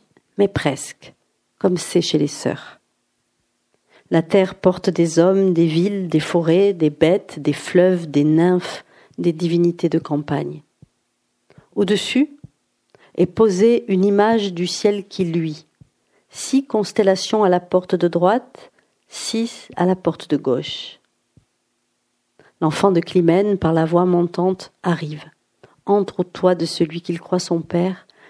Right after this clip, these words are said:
presse le pas vers le visage de celui-ci et, très vite, s'arrête. De plus près, il ne supporte pas la lumière.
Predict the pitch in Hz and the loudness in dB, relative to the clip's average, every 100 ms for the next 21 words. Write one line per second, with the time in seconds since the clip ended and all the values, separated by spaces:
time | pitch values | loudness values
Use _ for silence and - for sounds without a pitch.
0 | - - 226 - 196 190 208 196 185 175 | -12 -4 -2 0 0 0 2 2 2 2
1 | 170 175 180 180 165 165 - 175 175 - | 0 0 2 2 0 -4 -4 -4 -4 -6
2 | - 190 - - 220 220 _ - _ _ | -6 -6 -6 -4 -4 -4 _ -20 _ _
3 | _ - - 185 170 156 - - 147 139 | _ -16 -2 -2 -2 -6 -10 -6 -6 -6
4 | - - - _ _ _ _ _ _ _ | -14 -20 -20 _ _ _ _ _ _ _
5 | _ - - 196 190 240 - 262 254 233 | _ -20 -6 -4 -2 -4 2 4 4 2
6 | - 214 220 - 226 - 233 - 208 208 | -2 -2 -4 -2 -6 -2 -4 -2 0 0
7 | 214 208 208 185 | 0 0 0 0